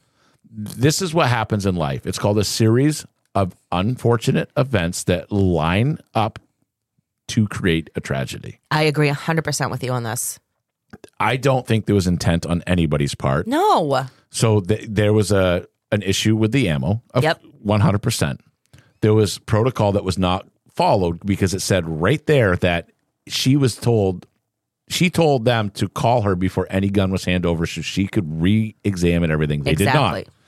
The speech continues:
Speaker 1: I think it was a, "Hey, let's real quick just block this set out and let's, we'll just do it real quick." You
Speaker 2: Let's
Speaker 1: know,
Speaker 2: do it.
Speaker 1: we're not
Speaker 2: Yep.
Speaker 1: shooting it. Let's just line things up, get
Speaker 2: Yep.
Speaker 1: the shots ready.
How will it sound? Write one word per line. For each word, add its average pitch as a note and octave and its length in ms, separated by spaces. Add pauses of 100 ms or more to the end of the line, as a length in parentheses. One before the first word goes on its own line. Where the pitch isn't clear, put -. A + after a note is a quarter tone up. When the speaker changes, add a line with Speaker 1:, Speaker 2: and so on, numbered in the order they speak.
(460)
Speaker 1:
I A2+ 200
think A2+ 200
it G#2 80
was F2+ 120
a, D#2 160
"Hey, G2+ 200
let's F2+ 260
real F#2+ 140
quick F2 220
just - 320
block E2 300
this D#2 120
set E2 220
out D2+ 220
and D#2+ 360
let's, F2 220
we'll F2+ 140
just D#2+ 200
do E2+ 120
it D#2+ 60
real D#2+ 160
quick." D#2 300
You F2 60
Speaker 2:
Let's D#2 80
Speaker 1:
know, D#2+ 60
Speaker 2:
do D2 60
it. D2+ 40
Speaker 1:
we're E2 60
not D2+ 100
Speaker 2:
Yep. D3 140
Speaker 1:
shooting G2+ 220
it. F2 100
Let's F2 160
just E2 200
line D#2+ 280
things D#2+ 200
up, G2+ 220
get C#3 100
Speaker 2:
Yep. F#3+ 120
Speaker 1:
the - 40
shots G2 320
ready. F2 280